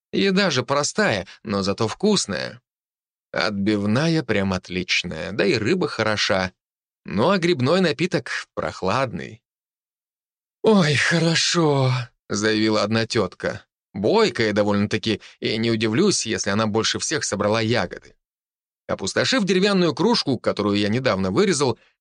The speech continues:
налила из бочонка ещё пиво. Оно довольно быстро уходило.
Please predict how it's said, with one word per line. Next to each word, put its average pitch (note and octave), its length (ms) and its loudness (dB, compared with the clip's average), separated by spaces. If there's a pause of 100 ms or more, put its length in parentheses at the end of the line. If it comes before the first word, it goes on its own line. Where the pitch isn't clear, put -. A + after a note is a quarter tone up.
налила E2+ 400 -4
из D3 140 -4
бочонка E3+ 480 -4
ещё F#2+ 520 0
пиво. F2 460 -6 (520)
Оно C#3 280 -2
довольно C#3 360 0
быстро D3+ 400 -2
уходило. F2 560 -6